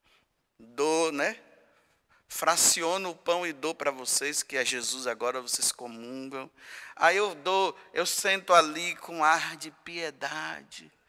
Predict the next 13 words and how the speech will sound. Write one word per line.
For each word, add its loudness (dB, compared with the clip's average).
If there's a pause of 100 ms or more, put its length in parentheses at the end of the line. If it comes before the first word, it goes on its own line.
(440)
Aí -16
o -16
pessoal, -12
"Nossa, -8
mas -10
o -16
padre -10
é -8 (240)
tão -12
santinho, -12
olha -10
que -18
é -20